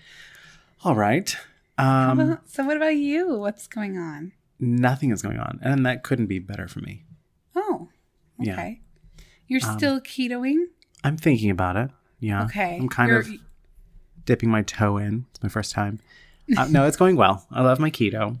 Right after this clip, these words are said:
Speaker 1: It makes
Speaker 2: You're
Speaker 1: me very,
Speaker 2: on
Speaker 1: very happy.
Speaker 2: day
Speaker 1: Oh, we're on the, we're doing the hundred days of keto. I'm on, today
Speaker 2: Mm-hmm.
Speaker 1: is day, uh, forty-four.
Speaker 2: Forty. Forty-four.
Speaker 1: Yeah,
Speaker 2: Good
Speaker 1: I had to
Speaker 2: for
Speaker 1: do math.
Speaker 2: you.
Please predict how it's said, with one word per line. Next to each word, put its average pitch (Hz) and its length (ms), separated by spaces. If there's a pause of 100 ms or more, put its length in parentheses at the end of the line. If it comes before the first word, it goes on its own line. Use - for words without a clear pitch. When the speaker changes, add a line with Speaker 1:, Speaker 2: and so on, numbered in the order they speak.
(140)
Speaker 1:
It 120 120
makes 240 120
Speaker 2:
You're 254 100
Speaker 1:
me 262 80
very, 262 140
Speaker 2:
on 240 40
Speaker 1:
very 247 120
happy. 233 640
Speaker 2:
day - 40 (760)
Speaker 1:
Oh, 202 160
we're 110 220
on 127 140
the, 123 120
we're 120 100
doing 123 120
the 110 60
hundred 123 160
days 135 160
of 160 100
keto. 107 340
I'm 113 120
on, 117 220
today 123 260
Speaker 2:
Mm-hmm. - 20
Speaker 1:
is 143 140
day, 123 720 (920)
uh, 101 680 (140)
forty-four. 117 760
Speaker 2:
Forty. 110 280 (1200)
Forty-four. 220 800
Speaker 1:
Yeah, 98 220
Speaker 2:
Good - 100
Speaker 1:
I - 20
had 107 60
to 107 60
Speaker 2:
for - 40
Speaker 1:
do 104 100
math. 135 320
Speaker 2:
you. - 60